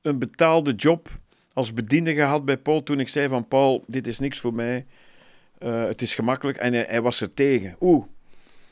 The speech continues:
ik, ik wil freelancer worden." En hij dacht, "Ja, wa-, waarom?" En ik zeg, "Paul, ja, maar dat is het eerlijkste voor u. Als mijn dossier niet goed is, moet je mij niet betalen."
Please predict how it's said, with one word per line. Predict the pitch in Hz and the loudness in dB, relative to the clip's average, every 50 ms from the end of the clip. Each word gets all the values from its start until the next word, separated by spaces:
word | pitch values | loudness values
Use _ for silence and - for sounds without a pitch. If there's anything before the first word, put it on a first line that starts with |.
| - - - - _ _ - - _ _ | -20 -20 -20 -20 _ _ -20 -20 _ _
ik, | - 110 - - | -16 -14 -8 -8
ik | 151 - - | -6 -2 0
wil | 139 135 | 0 0
freelancer | 120 - - 156 160 139 127 110 101 - 113 101 | 0 0 0 2 2 4 2 2 0 0 -2 -2
worden." | 101 98 92 98 95 65 64 - - - | -2 -2 -4 -6 -8 -10 -14 -20 -18 -10
En | - 113 | -6 -4
hij | 110 104 | -4 -2
dacht, | 87 120 110 - - | -2 -4 -4 -4 -6
"Ja, | 113 110 107 104 101 | -8 -6 -6 -8 -8
wa-, | 95 92 95 101 104 107 101 | -10 -12 -12 -12 -12 -14 -10
waarom?" | 104 107 101 101 117 143 165 156 120 104 | -6 -6 -4 -2 0 -2 -2 -2 -6 -10
En | - 107 | -10 -10
ik | 104 - | -8 -8
zeg, | - 110 - - | -8 -10 -8 -6
"Paul, | - 151 196 202 | -4 -4 -2 -2
ja, | 175 139 | -2 -4
maar | 131 123 | -2 0
dat | 123 120 | -2 -2
is | - - - | -2 -6 -10
het | _ - | _ -2
eerlijkste | 143 135 131 131 127 - - 120 107 | 0 0 2 0 -2 -2 -4 -4 -2
voor | 117 117 120 | -2 0 0
u. | 151 180 226 247 - _ _ _ _ _ _ _ _ _ _ _ _ _ _ _ _ _ _ _ _ _ _ _ _ _ _ _ _ _ _ _ _ _ _ _ | 0 -2 -2 -6 -10 _ _ _ _ _ _ _ _ _ _ _ _ _ _ _ _ _ _ _ _ _ _ _ _ _ _ _ _ _ _ _ _ _ _ _
Als | 113 117 - | -6 -4 -2
mijn | 131 127 120 | 0 0 0
dossier | 120 110 - - 175 180 | 0 0 -2 -2 -2 -2
niet | 160 - | -2 -2
goed | - 190 190 | -4 -4 -6
is, | 190 147 | -4 -4
moet | 147 143 | -2 -2
je | 131 | 0
mij | 120 117 | 0 0
niet | 113 110 104 | -2 -2 -4
betalen." | 90 101 - 180 202 185 120 90 | -4 -6 -8 -8 -8 -8 -8 -10